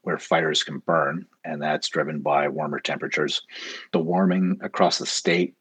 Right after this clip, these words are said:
hasn't been offset by more rainfall, which could, in theory, keep the landscape sort of an average, uh, level of flammability, but that hasn't happened.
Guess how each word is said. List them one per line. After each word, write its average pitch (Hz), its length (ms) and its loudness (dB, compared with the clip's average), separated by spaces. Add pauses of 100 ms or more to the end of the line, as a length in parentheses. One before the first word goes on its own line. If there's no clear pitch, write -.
(140)
hasn't - 300 0
been 82 180 -4
offset 80 540 2
by 76 160 2
more 78 340 0
rainfall, 82 560 0
which 98 220 2 (100)
could, 113 140 6
in 98 140 4
theory, 92 600 4 (200)
keep 98 220 4
the 90 60 0
landscape 82 680 -2 (100)
sort 87 180 0
of 73 60 -10
an 76 120 -6
average, 78 560 -2 (680)
uh, 78 140 2
level 78 400 0
of - 80 -4
flammability, 78 840 -2
but - 140 -6
that 73 220 2
hasn't 73 340 -2
happened. 76 480 -2